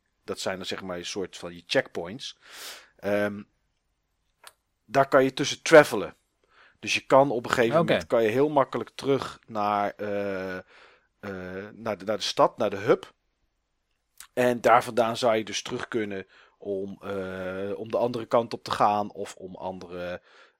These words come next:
Speaker 1: eh, tegenstanders die je eerder niet kon, eh, niet kon omleggen, om die te slopen.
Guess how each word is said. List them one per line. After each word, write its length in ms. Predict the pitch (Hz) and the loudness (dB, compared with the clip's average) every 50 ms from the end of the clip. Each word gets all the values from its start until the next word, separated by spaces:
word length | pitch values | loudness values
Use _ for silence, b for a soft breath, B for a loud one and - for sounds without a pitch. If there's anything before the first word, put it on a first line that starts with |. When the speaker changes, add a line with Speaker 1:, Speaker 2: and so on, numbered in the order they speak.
| _ _ | _ _
Speaker 1:
eh, 100 | - 80 71 78 - - | -16 -14 -14 -16 -8 -4
tegenstanders 640 | - 104 104 101 - - - 113 101 101 92 - | -4 -4 -4 -4 -4 0 0 0 0 -2 -8 -12
die 200 | - 98 98 80 | -14 -14 -12 -10
je 60 | 98 | -8
eerder 200 | 104 104 95 92 | -8 -8 -8 -10
niet 220 | 98 101 101 - - | -12 -14 -18 -16 -16
kon, 340 | - 90 95 92 90 90 | -16 -14 -14 -14 -14 -14
eh, 100 | 87 85 | -14 -14
niet 160 | 87 95 98 - | -14 -16 -18 -16
kon 160 | - 104 87 | -16 -14 -14
omleggen, 440 | 90 92 92 87 92 90 90 - 87 | -14 -14 -12 -10 -10 -10 -10 -12 -14
om 120 | 87 87 | -16 -16
die 140 | 82 85 82 | -18 -18 -14
te 100 | - - | -10 -10
slopen. 440 | - - 85 76 76 76 - - | -8 -8 -10 -12 -14 -18 -20 -20